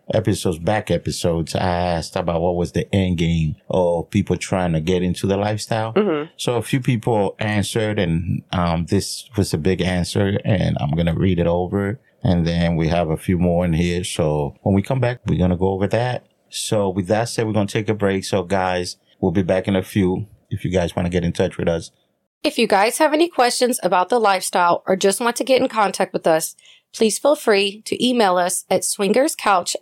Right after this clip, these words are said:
Speaker 3: podcast at gmail dot com. We just might feature your question on the show, but don't worry, it will be anonymous.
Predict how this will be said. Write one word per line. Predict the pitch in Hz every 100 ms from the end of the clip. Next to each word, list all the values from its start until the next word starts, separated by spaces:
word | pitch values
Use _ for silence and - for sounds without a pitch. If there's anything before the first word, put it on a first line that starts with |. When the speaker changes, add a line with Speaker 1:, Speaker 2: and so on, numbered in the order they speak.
| _
Speaker 3:
podcast | - 277 294 220 185 180 -
at | 190 180
gmail | - 220 226 214 220
dot | 196 -
com. | 180 165 160 - _ -
We | 240
just | 220 247 - -
might | 214 226 -
feature | 247 233 214
your | 202
question | 240 262 269 233 208
on | 190
the | 214
show, | - 226 156 160 _ _
but | 220 226
don't | 208 233
worry, | 269 233 202
it | 185 185
will | 196
be | 220 220
anonymous. | 220 165 156 - - -